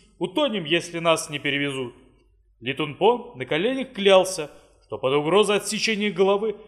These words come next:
получил самое строгое приказание Батухана: до его приезда и личного осмотра – никого не пускать внутрь Золотого дворца, особенно плачущих женщин.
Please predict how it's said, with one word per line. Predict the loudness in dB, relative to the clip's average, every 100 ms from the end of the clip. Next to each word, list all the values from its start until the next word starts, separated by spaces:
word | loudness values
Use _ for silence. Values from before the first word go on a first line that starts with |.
| _ -12
получил | -10 -2 0
самое | 0 0 0 0 -6
строгое | -4 2 2 2 0
приказание | -2 -2 -2 -2 -4
Батухана: | -4 -4 -4 -6 -6 -6 -16 _ _ _ _
до | 2
его | 4 4
приезда | 4 4 4 2 -4 -12 -12
и | -10 -4
личного | -4 -4 -6 0 0
осмотра – | 0 -4 -4 -6 -12 -14 _ -12
никого | -4 -2 2 0
не | 0 -2
пускать | -6 -10 -6 -6 -6 -18
внутрь | -10 -8 -6 -6
Золотого | -4 -4 -4 -10
дворца, | -10 -10 -10 -14 -16 -16 _ _ _
особенно | -4 -2 6 6 6 -2
плачущих | -2 -2 -2 -6 -6 -4
женщин. | -2 -2 -4 -12